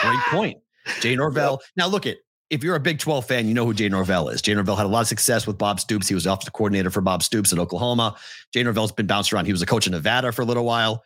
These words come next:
Speaker 1: Remember him, uh, if you're a local person here in Vegas, you know, he coached up, they call it U N R, at,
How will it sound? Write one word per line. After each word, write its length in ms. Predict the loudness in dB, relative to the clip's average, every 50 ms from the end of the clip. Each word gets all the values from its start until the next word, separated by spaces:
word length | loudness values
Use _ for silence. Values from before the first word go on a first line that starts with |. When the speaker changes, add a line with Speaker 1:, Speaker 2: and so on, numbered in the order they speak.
| _ _ -2
Speaker 1:
Remember 160 | -2 0 0
him, 220 | 2 2 0 0 0
uh, 100 | 0 -2 0
if 120 | -2 -2 0
you're 140 | 0 0 2
a 60 | 2
local 240 | 2 0 0 -2 -2
person 320 | 0 0 0 0 0 0
here 120 | 0 0
in 80 | 0 0
Vegas, 440 | 2 2 2 2 2 0 0 0 0
you 60 | 0
know, 80 | 0 0
he 100 | 0 0
coached 360 | 0 0 2 2 0 -2 -4 _ -4
up, 180 | -4 -2 -4 -6 -14 _ _ _ _ -6
they 220 | -4 -4 -2 -2
call 120 | 0 0 -2
it 60 | -2 -2
U 180 | -2 -2 -2 -2
N 80 | -2 -2
R, 380 | -2 0 0 0 0 -2 -4 -8 -18 -20 -20 -20 _ _ _ _ _ -2
at, 220 | -2 -2 -2 -4